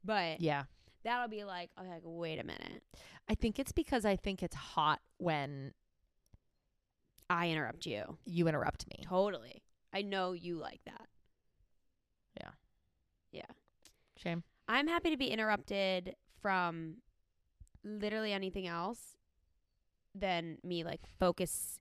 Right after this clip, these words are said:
Speaker 1: on my computer, like, da, da, da, da, da, da, da.
Speaker 2: Okay.
Speaker 1: 'Cause I'll lose track and I will never do that work. And a month will go by and my manager will be like, "Hey, did you do
Speaker 2: And
Speaker 1: that thing?"
Speaker 2: we'll
Speaker 1: And I'll be
Speaker 2: be
Speaker 1: like,
Speaker 2: being evicted
Speaker 1: "Taryn
Speaker 2: from
Speaker 1: needed
Speaker 2: our
Speaker 1: to have
Speaker 2: <laughs> home.
Speaker 1: sex and I forgot."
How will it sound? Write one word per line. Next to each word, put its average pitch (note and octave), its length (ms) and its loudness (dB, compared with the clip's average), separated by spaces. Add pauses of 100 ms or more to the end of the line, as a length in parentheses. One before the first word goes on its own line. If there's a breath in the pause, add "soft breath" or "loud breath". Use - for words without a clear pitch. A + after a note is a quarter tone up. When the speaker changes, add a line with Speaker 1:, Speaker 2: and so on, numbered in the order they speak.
Speaker 1:
on F3+ 160 4
my E3+ 100 2
computer, E3 340 0
like, D#3+ 260 -4
da, E3 100 -4
da, D#3+ 120 -6
da, D#3+ 100 -8
da, D#3 120 -8
da, D#3 120 -14
da, - 200 -14
da. - 60 -16 (400)
Speaker 2:
Okay. - 180 -12
Speaker 1:
'Cause G#3+ 120 -2
I'll G#3+ 160 4
lose B3 180 -6
track F#3+ 320 -2
and F3+ 120 -6
I F3 60 -2
will E3+ 80 -2
never E3 280 -4
do E3 60 -2
that D#3 140 -4
work. - 320 -10 (160)
And F#3 100 -4
a F3+ 40 -4
month E3+ 200 -4
will E3+ 60 -8
go E3+ 100 -4
by F3+ 340 -4 (360)
and F#3 100 -6
my F3 100 -2
manager E3+ 360 -4
will E3+ 80 -2
be F3+ 100 -4
like, F#3+ 120 -6
"Hey, D#4 140 4
did D#4 140 4
you A#3 80 4
do B3+ 80 4
Speaker 2:
And G#3 140 4
Speaker 1:
that - 60 4
thing?" - 100 8
Speaker 2:
we'll - 40 4
Speaker 1:
And A3+ 80 4
I'll F#3+ 40 6
be D#3+ 60 4
Speaker 2:
be F#3 60 6
Speaker 1:
like, F3 240 2 (520 soft breath)
Speaker 2:
being E3+ 180 4
evicted D#3+ 280 0
Speaker 1:
"Taryn C#4 220 6
Speaker 2:
from C#4 100 4
Speaker 1:
needed A#3 120 4
Speaker 2:
our G#3 60 4
Speaker 1:
to A3+ 60 2
have G#3+ 100 2
Speaker 2:
<laughs> - 20 4
home. B3 80 0
Speaker 1:
sex A3+ 440 4
and G3+ 340 0
I G3+ 640 2 (320)
forgot." F3+ 600 2